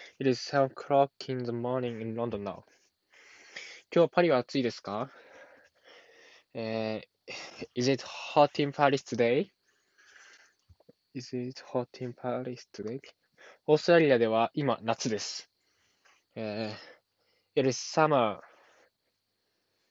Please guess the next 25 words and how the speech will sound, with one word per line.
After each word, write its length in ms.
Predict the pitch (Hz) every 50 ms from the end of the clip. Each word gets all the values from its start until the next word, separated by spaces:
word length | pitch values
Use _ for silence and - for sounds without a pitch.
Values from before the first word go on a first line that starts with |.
| _ _ -
It 100 | 147 135
is 80 | -
summer 760 | - - - - - - - 160 156 156 147 143 135 131 123
in 220 | - 120 120 120 110
Australia 640 | - 135 127 - - 123 123 131 135 135 131 117 110
now.It, 1800 | 110 104 98 92 95 - - _ _ _ _ _ _ _ _ _ _ _ _ _ _ _ _ _ _ - - _ _ _ _ _ - - - - _ _ - - - - - - - -
it 120 | 135 127
is 160 | 123 120 117 - - - - - - - - - -
summer 480 | - 139 135 131 127 123 117 113 107 -
in 140 | 117 110 104
Australia 520 | - 117 113 - - - 117 120 117 110 98
now. 160 | 98 92 87 - _ _ _ _ _ _ _ _ - - _ _ _ _ _ _ _ _ _ _ _ _ _ _ _
そ 160 | - - 160
の 100 | 156 165
部 40 | 160
屋 160 | 170 170 170
の 80 | 165 165
中 240 | 165 165 - 135 117
は 260 | 113 113 117 107 - -
暗 260 | - 143 135 135 127
い。 120 | 104 - _ _ _ _ - - - - - _ _ _ _ _ -
え 340 | 117 104 101 104 104 104 - - - _ _ _ _ _ _ _ _ _ _ _ _ _ _ _ _ _ _ _ _ _ _ _ _ _ _ -
ー、 40 |
It 60 | 143 135
is 180 | 123 123 -